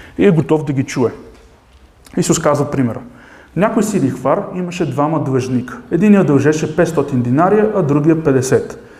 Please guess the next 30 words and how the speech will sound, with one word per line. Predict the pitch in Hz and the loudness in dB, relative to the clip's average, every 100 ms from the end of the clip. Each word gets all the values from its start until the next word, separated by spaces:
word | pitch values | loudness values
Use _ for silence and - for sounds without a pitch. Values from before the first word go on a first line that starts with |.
| - - - - | -20 -20 -10 -2
И | |
понеже | 208 208 202 180 | 2 4 4 4
нямаха | 170 185 175 170 | 4 2 0 -2
с | - | -6
какво | - - 151 | -10 -2 2
да | |
му | 139 127 | 2 0
платят, | 127 175 233 - | -2 -2 -2 2
той | 185 | 4
опрости | 180 160 - | 4 0 -4
дълга | 175 143 123 151 180 185 | -2 0 2 4 4 2
и | 180 | 0
на | 175 | 0
двамата. | 139 135 131 113 - - - _ - - _ - | 0 0 0 -4 -12 -20 -20 _ -20 -20 _ -2
И | 131 | -2
така, | 123 151 190 196 | 0 -2 -2 0
кой | - 180 | 2 4
от | 143 | 2
тях | - 175 | -2 -4
ще | - 170 | -4 -4
го | 143 | -4
обикне | 117 143 - 147 | -2 -4 -4 -6
повече?“ | - 120 95 - - - - _ - - - _ _ _ - | 0 0 0 -8 -16 -20 -20 _ -20 -20 -20 _ _ _ 0
Три | 170 | 2
изречения | 139 139 - 143 127 127 | 4 2 2 2 2 0
притча. | 117 - - - - - - _ _ - | -6 -6 -14 -16 -20 -20 -20 _ _ 0
Много | 151 127 | 2 2
ясно, | 123 143 - 202 180 | 2 0 -2 -8 -2
много | 147 123 | -2 -2
кратка. | 156 170 - 208 | -2 -2 -2 -4